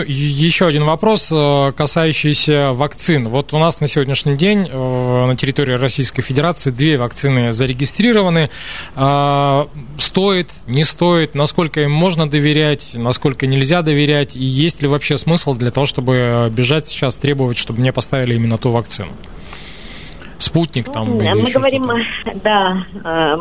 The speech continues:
Speaker 2: мы говорим о том, что если инфекция управляемая, то есть есть вакцина, то, конечно, этим нужно воспользоваться, потому что тот человек, который провакцинировал, провакцинирован, он перенесёт заболевание в более лёгкой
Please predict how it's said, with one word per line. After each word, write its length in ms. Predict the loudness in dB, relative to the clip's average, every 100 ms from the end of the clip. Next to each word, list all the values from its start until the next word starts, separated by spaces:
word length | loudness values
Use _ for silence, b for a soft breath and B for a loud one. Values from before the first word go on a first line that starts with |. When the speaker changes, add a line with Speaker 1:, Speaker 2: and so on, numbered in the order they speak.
| 0
Speaker 2:
мы 80 |
говорим 400 | 2 2 2 2
о 60 | -2
том, 220 | -2 -4
что 160 | -2 0
если 320 | 2 0 0
инфекция 460 | 0 2 0 0 0
управляемая, 680 | 0 0 0 2 2 2 0
то 120 | 0
есть 160 | -2 0
есть 180 | -2 0
вакцина, 580 | -2 -2 -4 -4 -2 -2
то, 160 | 0
конечно, 460 | 0 0 0 0 -2 0
этим 320 | 0 0 -4
нужно 280 | -2 -2 0
воспользоваться, 760 | 0 -2 -2 -2 -2 -10 -12 -14
потому 260 | -4 -2 -2
что 140 | -4
тот 200 | -2 -2
человек, 260 | 0 0 0
который 260 | -2 0 0
провакцинировал, 1040 | 0 0 -2 -2 0 2 4 2 2 0 -6 B B -6
провакцинирован, 880 | -2 -2 -2 -4 0 2 2 2 -2 -2
он 200 | -2 -2
перенесёт 540 | 0 2 0 0 0
заболевание 640 | -2 -2 0 2 2 2 0
в 140 | 0
более 360 | 0 2 4 2
лёгкой 460 | -2 -8 -6 -8